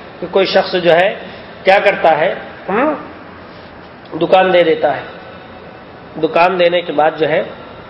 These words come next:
کیا کہتا ہے کہ "ہم کو اس دکان سے تم جو ہے، ہاں، کما کر کے پانچ ہزار دینا،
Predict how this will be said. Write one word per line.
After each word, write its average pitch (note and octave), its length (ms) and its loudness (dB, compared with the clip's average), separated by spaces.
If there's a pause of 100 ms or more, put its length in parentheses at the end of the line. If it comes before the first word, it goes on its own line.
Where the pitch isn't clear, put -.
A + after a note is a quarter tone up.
(160)
کیا F#3 140 4
کہتا F#3 320 2
ہے F#3 80 0
کہ F#3 120 -2
"ہم E3 240 -2
کو G3 220 2 (400)
اس F#3+ 220 0
دکان F3+ 360 2
سے F#3+ 220 -2
تم F3+ 160 -2
جو E3+ 140 2
ہے، F#3 240 0 (440)
ہاں، G#3 240 4 (540)
کما F#3 280 2
کر E3+ 180 -2
کے F3+ 140 -4
پانچ F3 280 0
ہزار D3+ 220 4
دینا، C#3 240 0